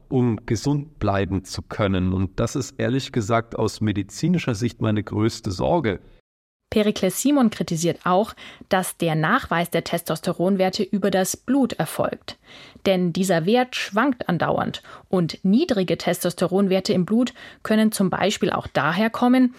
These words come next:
Speaker 2: dass das Testosteron bereits in der Muskulatur und den Zellen wirkt. Das heißt,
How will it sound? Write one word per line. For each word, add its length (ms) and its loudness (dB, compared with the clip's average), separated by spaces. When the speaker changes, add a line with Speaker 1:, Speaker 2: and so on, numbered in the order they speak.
Speaker 2:
dass 280 -2
das 180 0
Testosteron 720 2
bereits 360 0
in 120 0
der 100 2
Muskulatur 800 0
und 220 0
den 240 -2
Zellen 380 0
wirkt. 400 0
Das 240 0
heißt, 300 0